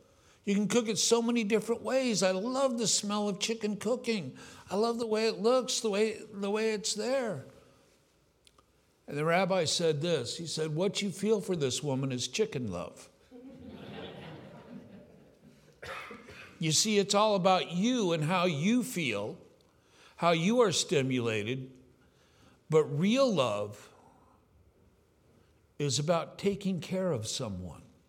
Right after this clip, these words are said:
It's not about what you're getting out of it. It's what you can give to people. Do you care for her? Do you want to protect her? Do you want to do,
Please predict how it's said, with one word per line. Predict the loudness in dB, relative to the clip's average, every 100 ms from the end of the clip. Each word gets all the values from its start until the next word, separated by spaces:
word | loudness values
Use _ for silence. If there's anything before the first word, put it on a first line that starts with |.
| _ _ _ _ _ _ _ _ -8
It's | -8 -4
not | 0 0
about | 2 2 2 0
what | 0 0
you're | -2 0
getting | 2 2 0 0
out | 0 0
of | -2
it. | -4
It's | -8 -6
what | -8 -6
you | -8
can | -6 -6
give | -4 -4 -6 -8
to | -12
people. | -10 -12 -12 -18 -20 -20 _ _ _ _ _ _ _ _ _ _ _ _
Do | 0
you | 2 2
care | 4 4 4 2
for | 0 0
her? | 0 -2 -6 -16 -20 _ _ _ _ _
Do | -2
you | 0
want | 2 0 0
to |
protect | -2 0 -2 -4 -4
her? | -2 -2 -4 -14 -20 _ _ _ _ _ _ _ _ _ _ _ -20 _ _ _ _ _ _ _ _ _ _ _ _
Do | -6
you | -4
want | -2 -4 -4
to |
do, | -6